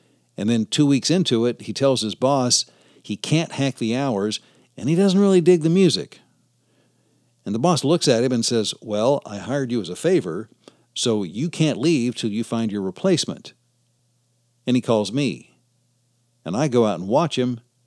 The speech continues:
and that started a forty-four-year run. It was full of right place, right times, and plenty of wrong place, wrong time. But, you know, you'll keep suiting up every day to stay in the game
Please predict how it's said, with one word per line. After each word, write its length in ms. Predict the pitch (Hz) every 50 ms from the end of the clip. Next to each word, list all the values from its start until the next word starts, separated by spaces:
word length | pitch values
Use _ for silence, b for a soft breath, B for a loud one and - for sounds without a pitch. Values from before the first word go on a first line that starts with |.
| _ _ -
and 200 | 90 90 87 85
that 340 | 135 147 143 127 117 -
started 400 | - - - 120 110 104 110 98
a 40 | 104
forty-four-year 720 | - - 113 107 98 95 - - 92 90 85 85 82 80
run. 380 | 76 73 73 69 58 58 - - _ _ _ _ _ _ _ _ _ _ _ _ _ _ _ _ _ _ _
It 120 | 113 101 -
was 220 | 92 92 87 -
full 460 | - - - 143 151 160 156 156 139
of 160 | 95 107 92 101
right 240 | 113 120 117 -
place, 320 | - - 117 110 104 - -
right 260 | 101 107 104 95 -
times, 460 | - 117 120 127 135 143 143 131 - - _
and 320 | 107 98 87 73 71 - -
plenty 680 | - - - 117 127 135 143 139 - 151 147 143 -
of 220 | - 123 110 95
wrong 300 | 101 113 123 120 117 113
place, 500 | - - 110 101 101 101 - - - - - _ _ _ _ _ _ _ _ -
wrong 380 | 98 110 127 143 143 131 107
time. 420 | - - 87 71 67 60 - - b b b b b b b -
But, 360 | 92 107 98 95 - - _ _ _ _ _ _ _ _ _
you 100 | - 220
know, 80 | 247
you'll 140 | 185 202 208
keep 260 | - - - 180 120
suiting 300 | - - 160 127 113 117
up 160 | 123 120 - 120
every 200 | 104 85 92 90
day 200 | 95 101 98 87
to 80 | 82
stay 180 | - - 107 98
in 80 | 95
the 80 | 85 80
game 400 | 78 110 113 110 98 92 87 -